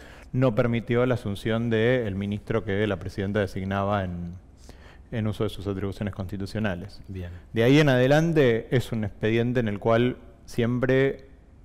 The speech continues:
Speaker 1: lo mediático y lo judicial se han cruzado, eh, fuertemente y donde todas las decisiones suelen tener,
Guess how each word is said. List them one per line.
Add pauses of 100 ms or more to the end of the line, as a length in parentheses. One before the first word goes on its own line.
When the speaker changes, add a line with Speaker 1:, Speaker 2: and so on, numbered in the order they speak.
(180)
Speaker 1:
lo
mediático
y
lo
judicial
se
han
cruzado, (460)
eh,
fuertemente
y
donde
todas
las
decisiones
suelen
tener,